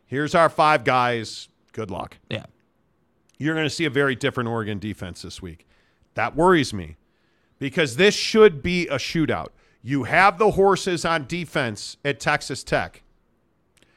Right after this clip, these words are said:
Speaker 1: To make Bo Nix's life miserable. Can you stop him from running the football?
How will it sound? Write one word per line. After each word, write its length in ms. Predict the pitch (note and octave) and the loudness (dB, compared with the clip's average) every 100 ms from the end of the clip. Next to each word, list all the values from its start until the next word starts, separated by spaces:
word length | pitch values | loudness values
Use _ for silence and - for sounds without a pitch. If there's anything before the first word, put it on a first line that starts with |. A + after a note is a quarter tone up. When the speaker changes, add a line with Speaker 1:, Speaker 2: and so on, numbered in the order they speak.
| _ _ | _ _
Speaker 1:
To 100 | D3 | -2
make 300 | C#3+ E3+ E3+ | 2 2 2
Bo 200 | F3+ F#3 | 2 2
Nix's 440 | F3+ D#3+ - D#3+ C3 | 2 -2 -2 -6 0
life 280 | C#3 B2+ | 0 0
miserable. 560 | A#2+ A#2 G2+ F2+ D#2 C#2+ _ _ _ _ _ _ _ _ _ _ _ _ - | -4 -6 -4 -6 -10 -16 _ _ _ _ _ _ _ _ _ _ _ _ -6
Can 260 | D#3+ E3 F3 | -2 0 0
you 100 | F#3+ | -2
stop 480 | - - F3+ F3+ | -2 4 4 4
him 180 | E3+ D#3 | 0 -2
from 220 | C3+ D3 | -2 -2
running 260 | C#3+ C#3+ C#3+ | 0 0 -2
the 60 | B2+ | -4
football? 500 | - - G#2 D#2+ | -4 -2 -4 -6